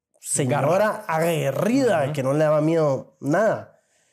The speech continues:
Speaker 1: Sin embargo, el libro está lleno de esta, de anécdotas, algunas tristes, otras retadoras y otras, pues, bastante chistosas.
Speaker 2: Ujú.
Speaker 1: Una, una que me llamó mucho la atención y que me reí bastante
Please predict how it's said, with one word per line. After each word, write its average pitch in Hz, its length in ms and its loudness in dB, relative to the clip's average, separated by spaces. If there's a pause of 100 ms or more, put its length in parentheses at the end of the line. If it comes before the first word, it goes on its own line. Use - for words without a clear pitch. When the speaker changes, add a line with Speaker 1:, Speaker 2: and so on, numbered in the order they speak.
(300)
Speaker 1:
Sin 190 220 0
embargo, 185 580 2
el 165 220 0
libro 240 320 0
está 185 240 -2
lleno 202 400 0
de 147 220 0
esta, 143 260 -4
de 160 240 0
anécdotas, 208 920 -2 (440)
algunas 165 480 -2
tristes, 226 640 -4
otras 160 260 -4
retadoras 160 840 0
y 135 380 -4
otras, 139 480 -4
pues, 120 300 -10
bastante 131 500 -12
chistosas. 123 680 -8
Speaker 2:
Ujú. 131 160 -8
Speaker 1:
Una, 151 440 -2 (240)
una 160 260 -2
que 156 120 -4
me 139 120 -2
llamó 123 180 -4
mucho 160 260 0
la 160 80 2
atención 135 400 -6
y 151 40 -2
que 139 100 -6
me 127 100 -2
reí 117 240 -8
bastante 156 640 -6